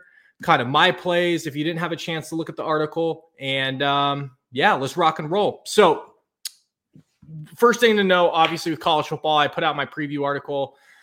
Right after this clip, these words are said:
last week. You know, we really need to rely on what other people are saying, uh, about depth charts and what's going on, you know, especially college football.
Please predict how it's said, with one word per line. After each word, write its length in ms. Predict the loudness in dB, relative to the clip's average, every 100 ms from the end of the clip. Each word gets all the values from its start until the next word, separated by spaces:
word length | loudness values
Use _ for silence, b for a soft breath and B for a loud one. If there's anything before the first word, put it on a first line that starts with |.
| b b
last 380 | 4 4 4 0
week. 340 | -2 -2 -2 -6
You 100 | -4
know, 180 | -2 -4
we 140 | -4
really 300 | 0 2 2
need 140 | 2 -2
to 80 |
rely 400 | -4 0 2 4
on 240 | 2 0 -2
what 100 | -2
other 160 | -2
people 260 | -2 -6 -4
are 120 | -4
saying, 500 | -4 -6 -6 -4 -6 -8
uh, 220 | -8 -6 -6
about 300 | -8 -10 -4
depth 240 | -4 -4
charts 460 | -4 -2 -2 -4 -8
and 120 | -8
what's 180 | -8 -6
going 280 | -8 -6 -6
on, 320 | -4 -6 -8 b b b
you 100 | -4
know, 280 | -4 -4 -8 _ _ -12
especially 340 | -4 -2 -2
college 300 | 0 0 0
football. 440 | -2 -2 -2 -2